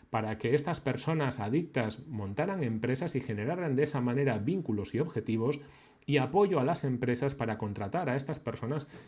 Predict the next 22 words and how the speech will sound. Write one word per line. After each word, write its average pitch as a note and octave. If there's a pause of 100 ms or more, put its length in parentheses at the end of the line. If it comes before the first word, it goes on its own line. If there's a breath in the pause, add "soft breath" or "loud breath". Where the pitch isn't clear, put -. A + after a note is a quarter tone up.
(120)
que G#2+
sufrían F3
o G2+
habían C#3+
pasado C3
por A#2+
adicciones, G#2+ (560)
de B2
tal D#3+
manera C#3+ (300 loud breath)
que B2+
el A2+
Estado C3+
pagara B2
una C#3
parte B2+
de C3+
los G#2
gastos A#2+
de A2
la G#2
contratación G#2+